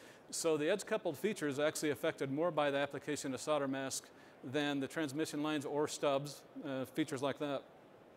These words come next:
So this is, uh, another thing I wanted to talk about too, solder mask, uh, still looking at bare copper and solder mask. It's using a different material. This in,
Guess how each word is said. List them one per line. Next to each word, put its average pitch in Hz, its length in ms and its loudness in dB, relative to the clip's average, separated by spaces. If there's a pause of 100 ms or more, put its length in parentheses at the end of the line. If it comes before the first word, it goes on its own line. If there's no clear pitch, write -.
(1000)
So 202 220 2
this 220 200 2
is, 185 240 4
uh, 165 260 2
another 180 240 2
thing 175 140 0
I - 20 6
wanted 156 220 4
to - 60 -8
talk 160 180 6
about 147 240 2
too, 151 160 2
solder 180 280 2
mask, 147 440 0 (100)
uh, 139 220 2
still 147 460 4
looking 147 260 -2
at 131 80 -4
bare 151 140 6
copper 147 320 2
and 131 100 -4
solder 139 240 0
mask. 143 300 -2 (420)
It's 139 120 -2
using 196 240 2
a 156 40 4
different 165 300 2
material. 170 360 4
This 175 220 0
in, 160 260 0